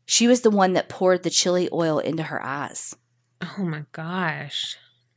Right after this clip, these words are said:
Speaker 1: Now, she's thirteen years old. Is she just as much of a victim? Probably so.
Speaker 2: Yeah.
Speaker 1: I mean, probably fucking so.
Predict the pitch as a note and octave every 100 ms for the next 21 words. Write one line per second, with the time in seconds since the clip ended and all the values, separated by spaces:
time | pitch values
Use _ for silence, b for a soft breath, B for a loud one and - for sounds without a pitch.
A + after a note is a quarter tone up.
0 | _ _ _ _ _ _ - G3 F#3 D#3+
1 | D3 - _ _ - - A3 G3+ B3 A3+
2 | - G#3+ F#3 E3+ C#3+ G2 - - _ _
3 | _ _ G3 G#3+ - A3 A3 A3 A#3 A#3
4 | A3 A#3+ A3 A3 A3 A3+ A3 A3+ - _
5 | _ - - A3 F#3+ F#3+ F#3+ F3+ D#3+ D#3
6 | F#3+ _ _ _ _ _ - F#3 E3+ D#3+
7 | D#3 _ _ _ _ _ _ - A#3 A3
8 | G#3+ F#3+ F#3 D#3+ E3+ C3+ C3+